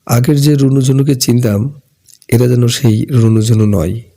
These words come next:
বিশেষ করে এই গোপন চিঠি লেখার ভঙ্গিটা খট করে চোখে লাগে। রাবেয়া মোড়ায় বসে সোয়েটার সেলাই করছিল। তাকে বললাম, "আচ্ছা, কোনো ছেলের সঙ্গে কি রুনুর চেনা জানা হয়েছে নাকি?"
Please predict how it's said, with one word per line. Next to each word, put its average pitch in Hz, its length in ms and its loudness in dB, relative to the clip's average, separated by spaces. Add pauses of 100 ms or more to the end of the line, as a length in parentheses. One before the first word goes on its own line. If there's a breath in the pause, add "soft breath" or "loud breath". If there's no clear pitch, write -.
(180)
বিশেষ 135 280 0
করে 139 260 0
এই 127 240 -2
গোপন 127 380 0
চিঠি 151 220 0
লেখার 131 300 0
ভঙ্গিটা 117 520 0
খট - 240 -4
করে 120 160 0
চোখে 113 280 -2
লাগে। 90 280 -4 (1300 loud breath)
রাবেয়া 131 360 2
মোড়ায় 139 280 0
বসে 135 280 0
সোয়েটার 135 480 -2
সেলাই 120 340 -2
করছিল। - 380 -4 (680)
তাকে 117 200 2
বললাম, 123 300 0
"আচ্ছা, 120 380 -2 (540 loud breath)
কোনো 139 180 2
ছেলের 135 280 0
সঙ্গে 135 340 0
কি 127 140 0
রুনুর 123 260 2
চেনা 113 240 0
জানা 127 260 2
হয়েছে 123 320 0
নাকি?" - 260 -6